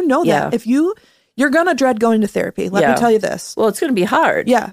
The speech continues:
Speaker 1: because every time you go to therapy, you're gonna, it's hard work. You're gonna leave with something that you have to do that
Speaker 2: Mm-hmm.
Speaker 1: feels like homework.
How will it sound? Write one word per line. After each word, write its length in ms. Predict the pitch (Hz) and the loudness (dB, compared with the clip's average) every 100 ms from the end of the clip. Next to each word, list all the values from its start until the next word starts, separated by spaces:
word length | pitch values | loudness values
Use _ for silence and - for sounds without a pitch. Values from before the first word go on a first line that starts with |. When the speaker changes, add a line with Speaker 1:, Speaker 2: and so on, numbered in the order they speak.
| - | -6
Speaker 1:
because 340 | 226 254 240 226 | -4 -2 -2 0
every 180 | 240 | -2
time 180 | 262 277 | 0 0
you 40 | 285 | 0
go 120 | 285 | 0
to 40 | |
therapy, 680 | 285 254 233 226 233 233 240 _ | 0 0 0 0 0 0 -4 _
you're 140 | 196 185 | -6 -4
gonna, 360 | 196 185 185 _ _ _ _ - _ - | -2 -4 -6 _ _ _ _ -20 _ -10
it's 160 | 190 - | -8 -8
hard 320 | - 196 233 | -4 -2 0
work. 420 | 240 226 220 - | 2 2 0 -6
You're 160 | 196 185 | -8 -6
gonna 500 | 185 185 185 185 185 | -4 -4 -4 -4 -6
leave 320 | 190 190 202 208 | -8 -6 -4 -2
with 120 | 214 | -2
something 360 | 226 214 220 | -2 -2 0
that 140 | 220 214 | 0 -2
you 80 | 202 | -2
have 200 | 196 - | -4 -6
to 80 | 185 | -8
do 400 | 196 185 185 185 | -4 -2 -2 -2
that 140 | 180 | -4
Speaker 2:
Mm-hmm. 40 | - | -4
Speaker 1:
feels 240 | 214 240 | -6 -4
like 140 | 202 | -6
homework. 500 | - 196 185 185 185 | -4 -6 -4 -6 -8